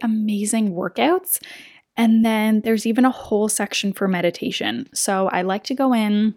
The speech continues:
and depending on how I'm feeling that morning, sometimes I'll do a five minute, sometimes I'll do eight, sometimes I'll do eleven, whatever's kind of speaking to me. I do like a lot of the gratitude ones. There's,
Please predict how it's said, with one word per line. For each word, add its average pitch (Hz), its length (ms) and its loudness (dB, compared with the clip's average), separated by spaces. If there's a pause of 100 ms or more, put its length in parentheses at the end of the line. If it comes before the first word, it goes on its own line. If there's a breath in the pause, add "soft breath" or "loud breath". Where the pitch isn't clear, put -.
(100)
and 202 240 0
depending 240 320 2
on 254 100 4
how 233 180 0
I'm 226 160 2
feeling 196 300 2
that 190 140 -2
morning, 190 360 -2
sometimes 180 540 -4
I'll 175 120 -2
do 170 160 -4
a 165 40 -6
five 170 360 -4
minute, 269 340 2 (340 loud breath)
sometimes 180 400 -8
I'll 175 120 -8
do 185 180 -10
eight, 247 400 2
sometimes 170 420 -8
I'll 165 100 -8
do 180 180 -6
eleven, 226 540 0 (360 loud breath)
whatever's 226 420 0
kind 202 220 -4
of 202 80 -4
speaking - 460 -6
to - 160 -6
me. - 300 -4 (120)
I 180 140 -6
do 196 280 -2
like 196 320 -4
a 180 60 -4
lot 170 200 -2
of 175 60 -8
the - 60 -8
gratitude 240 640 0
ones. 220 640 0
There's, 185 380 -4